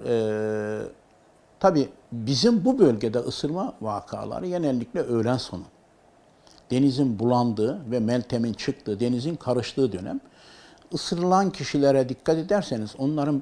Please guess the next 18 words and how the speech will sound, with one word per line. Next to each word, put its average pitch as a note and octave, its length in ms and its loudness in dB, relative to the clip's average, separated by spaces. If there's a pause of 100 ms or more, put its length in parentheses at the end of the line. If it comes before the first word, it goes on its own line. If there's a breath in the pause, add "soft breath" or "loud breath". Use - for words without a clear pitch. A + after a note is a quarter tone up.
(160)
teninin D3 520 0
beyaz B2+ 340 4
olduğunu F#2+ 420 -4
görüyorsunuz. F#2 640 -12
Ben D3 160 0
o C#3+ 200 2 (560 loud breath)
burada D3 260 2
yaşanan C3 460 0
olayı, B2+ 440 0 (100)
e, A2 280 -2
okuduğum C#3 520 -4
zaman, G#2+ 320 -6 (160)
e, A2 520 -4 (200)
babayı C3+ 360 2
ısırmıyor, C3+ 520 0 (420)
e, A#2+ 60 -6 (760)
çocuğunu B2+ 420 0
ısırıyor. G#2 480 -6